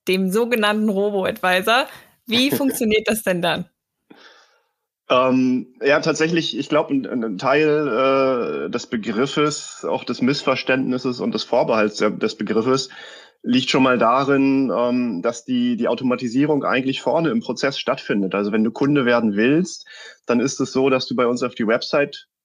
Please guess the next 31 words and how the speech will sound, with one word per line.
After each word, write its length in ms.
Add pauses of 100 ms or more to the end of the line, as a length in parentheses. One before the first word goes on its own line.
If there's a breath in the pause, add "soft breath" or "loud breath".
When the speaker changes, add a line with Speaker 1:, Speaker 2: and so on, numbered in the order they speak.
(100)
Speaker 2:
kommst 580
und, 580
ähm, 380
wenn 100
du 80
einen 140
Anlagevorschlag 880
erstmal 280
völlig 280
unverbindlich 640
erhalten 380
möchtest, 560 (480 loud breath)
dann 100
stellen 240
wir 80
dir 100
einfach 180
ein 100
paar 220
Fragen. 640 (280)
Ähm, 640
und 180
das 180
ist 340 (240)
ein 340
wesentlicher 540
Aspekt 340
des 140
Robo-Advisors, 800
diesen 360
Teil 520